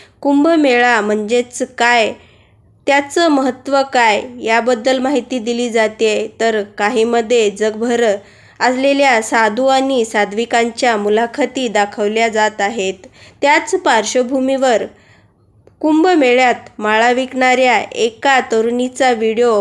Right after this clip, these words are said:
व्हायरल होत आहे. ही तरुणी दिसायला इतकी सुंदर आहे, अक्षरशः तिच्यासोबत फोटो काढण्यासाठी लोक गर्दी करतात. या तरुणीचे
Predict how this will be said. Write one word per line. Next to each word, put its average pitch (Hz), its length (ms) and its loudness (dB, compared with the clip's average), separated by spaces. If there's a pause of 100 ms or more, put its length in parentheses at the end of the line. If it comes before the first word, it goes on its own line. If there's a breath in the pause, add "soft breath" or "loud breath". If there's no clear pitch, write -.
व्हायरल 208 400 0
होत 226 300 -2
आहे. 220 500 0
ही 320 340 -2
तरुणी 269 500 2
दिसायला 226 480 0
इतकी 214 460 -4
सुंदर 294 420 0
आहे, 277 440 0 (500 loud breath)
अक्षरशः 285 840 0
तिच्यासोबत 254 880 -2
फोटो 233 320 -2
काढण्यासाठी 240 1080 -2
लोक 220 360 0
गर्दी 240 340 -2
करतात. 226 540 -2 (200)
या 311 180 2 (140)
तरुणीचे 269 800 2